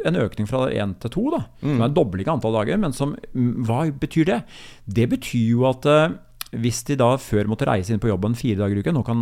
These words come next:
Speaker 1: reise f-, tre dager i uken.
Speaker 2: Mm.
Speaker 1: Nei, da kunne vi tenke seg at den reisebut-, kall det et reisetidsbudsjett, da. Hvis du bruker liksom tre hundre ti-,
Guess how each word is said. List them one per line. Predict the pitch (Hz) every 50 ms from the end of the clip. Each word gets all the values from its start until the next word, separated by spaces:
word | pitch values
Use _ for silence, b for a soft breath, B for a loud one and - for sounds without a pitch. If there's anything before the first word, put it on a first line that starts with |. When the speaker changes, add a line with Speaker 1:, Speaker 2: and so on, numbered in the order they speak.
| 117 113 113
Speaker 1:
reise | 110 101 -
f-, | 135 - - - - -
tre | - 104 95
dager | 98 95 95 95
i |
uken. | 101 - - 110 90
Speaker 2:
Mm. | - 113 B B B B _ - - 554
Speaker 1:
Nei, | 571 605 622 640 - -
da | - 226
kunne | - 240 254 262
vi | 269 -
tenke | - 240 185 135 - 127
seg | 120 160 165 165
at | -
den | 151 156 165
reisebut-, | 165 156 131 104 92 - 107 98 98 101 - - - -
kall | - - 151 170
det | 170 214
et | 214
reisetidsbudsjett, | 190 139 104 85 98 - 120 110 - - 139 - 208 226 -
da. | - - 120 b b b b b -
Hvis | 113 -
du | 160
bruker | 143 139 135 110 104 - 131
liksom | 110 98 - 123 120 120 127 120 120 -
tre | - 110 101
hundre | 101 113 120
ti-, | - 123 104